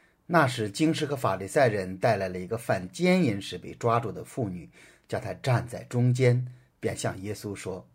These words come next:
：“师傅，这妇人是在犯奸淫时被抓住的，在法律上，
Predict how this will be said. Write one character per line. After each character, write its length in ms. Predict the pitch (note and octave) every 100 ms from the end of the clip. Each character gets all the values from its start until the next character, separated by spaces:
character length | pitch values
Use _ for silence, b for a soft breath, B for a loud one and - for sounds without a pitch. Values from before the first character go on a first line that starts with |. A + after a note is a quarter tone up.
| _
：“师 240 | - - C3
傅， 220 | B2 - _ b b b b b b b b
这 180 | - A#3
妇 280 | - A#3+ D3+
人 260 | C3 B2
是 160 | A#2+ D#3
在 160 | C3
犯 320 | A#2+ C3 G2+ G2
奸 240 | E3+ E3+
淫 160 | D3 G#2
时 100 | A#2+
被 200 | F#2 F2
抓 260 | A2+ G#2+
住 160 | A2 F#2+
的， 180 | - -
在 160 | C#3 B2
法 240 | B2+ G2
律 160 | B2 A#2+
上， 280 | G2 F2+